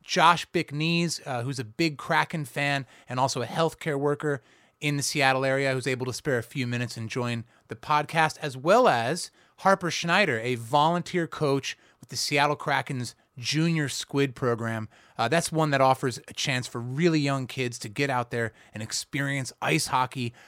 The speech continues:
on great quality sheets of ice, learning from folks who are deeply passionate about the sport. Couple things before we start into those interviews. On Tuesday night, as I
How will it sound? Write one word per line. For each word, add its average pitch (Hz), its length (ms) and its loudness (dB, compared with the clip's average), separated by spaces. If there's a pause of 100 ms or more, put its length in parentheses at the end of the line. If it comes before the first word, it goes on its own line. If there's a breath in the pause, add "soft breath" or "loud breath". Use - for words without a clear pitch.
on 131 220 -8
great 151 460 0
quality 135 500 2
sheets 123 360 -6
of 110 100 -8
ice, 113 260 -4 (240 soft breath)
learning 165 380 4
from 131 180 -6
folks 113 380 -6
who 127 80 -4
are 110 240 -6
deeply 127 320 -2
passionate 110 560 -6 (180 soft breath)
about 104 300 -4
the - 40 -12
sport. - 440 -6 (580)
Couple 165 260 2
things 110 340 -2
before - 260 -4
we 127 80 -2
start 127 240 0
into 120 160 -4
those 117 160 -2
interviews. 123 520 -2 (500)
On 202 200 4
Tuesday 214 460 4
night, 147 300 2
as 139 100 0
I 127 240 2